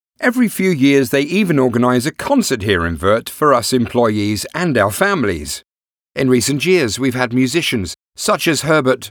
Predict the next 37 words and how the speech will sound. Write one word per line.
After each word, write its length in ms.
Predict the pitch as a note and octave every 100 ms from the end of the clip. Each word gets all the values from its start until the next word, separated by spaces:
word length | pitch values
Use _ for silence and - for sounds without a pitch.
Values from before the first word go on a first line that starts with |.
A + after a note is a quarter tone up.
| -
Grönemeyer, 760 | G2+ D#3 D#3+ B2 A2+ G2 F#2 E2
Per 380 | D#3 D3+ B2 -
and 420 | C3 B2 A#2+ G2+
Nina 440 | C3+ G#3+ D#3 G2 -
perform 480 | B2+ - C#3+ A2 G2
for 240 | - F#2+
us 140 | F2+
here 320 | - G2 E2 -
in 200 | A#2 A#2+
Vert. 400 | F#2 E2 C#2+ - _ _ _ _
What 260 | - D3+ A#2+
with 180 | C#3 C3
Family 460 | - C#3+ C#3+ C#3+
Day, 380 | B2 B2+ C3 C3 - -
our 120 | A2
mobile 440 | A2+ C3 C3 C3 A#2+
fitness 340 | - B2+ B2
studio, 540 | - A#2+ A2 A2 G#2 G2 _
the 140 | A#2+ A2
Wellness 480 | B2 C3 C3 -
Oasis 560 | B2+ A#2+ A2+ - G#2+ - -
and 260 | B2+ C#3+ B2
employee 480 | A2+ - C3 A#2
concert, 480 | A2+ F3+ E3 - A#2+ - _
the 140 | - F3
management 520 | A#3+ B3+ G#3 E3+ B2
tries 400 | - C3+ C#3 B2+
to 100 | B2
make 200 | A#2 G#2+
sure 260 | - A2
that 140 | G2+ -
we 180 | B2 C#3+
enjoy 460 | C#3+ A2+ C#3 C#3
working 460 | A2 A#2+ B2 B2+ A#2
here 200 | A2+ F#2+
in 120 | F2
Vert. 320 | D#2+ C2+ -